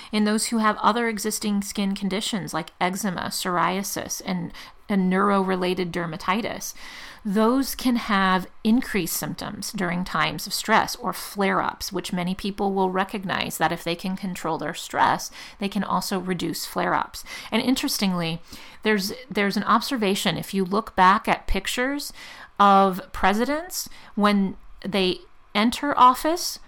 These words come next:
versus four years later when they exit the presidency, there are often significant signs of aging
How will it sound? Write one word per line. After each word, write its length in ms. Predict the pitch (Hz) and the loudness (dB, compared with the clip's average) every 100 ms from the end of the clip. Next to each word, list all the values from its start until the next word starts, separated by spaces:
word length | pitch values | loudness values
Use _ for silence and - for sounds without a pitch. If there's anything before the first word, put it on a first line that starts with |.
| - | -8
versus 460 | 196 208 - 202 196 | 0 0 2 -2 -2
four 260 | - 196 | 0 0
years 260 | 196 190 185 | 2 0 -2
later 400 | 180 180 202 240 | 0 0 2 0
when 200 | 233 190 | 0 0
they 180 | 180 170 - | 0 -2 -2
exit 480 | 180 - 240 247 | -2 -2 -4 -4
the 80 | - | -4
presidency, 720 | - 247 240 269 269 - 277 277 - - - | -2 0 0 0 0 0 -6 -6 -12 -14 0
there 160 | 208 | 4
are 160 | 196 - | 6 6
often 360 | - 214 - 220 | 4 4 2 2
significant 1000 | - - 180 185 190 202 - 233 220 208 | 2 0 0 2 2 2 0 -2 -2 -2
signs 480 | - 190 175 170 170 | -2 0 0 -2 -4
of 160 | - - | -6 -8
aging 460 | 185 170 170 - - | -4 -4 -4 -6 -6